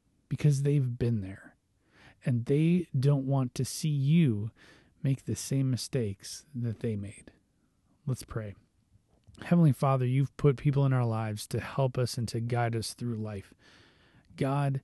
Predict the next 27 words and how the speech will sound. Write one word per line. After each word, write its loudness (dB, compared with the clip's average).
for 0
those 8
of 2
us 2
who 2
need 2
to -2
listen, -2
open 4
our 4
ears 2
and -6
our -6
hearts -2
and -4
our 0
minds -2
to -10
what -2
you 0
have -2
to -12
tell -4
us -6
through -4
other -4
people, -10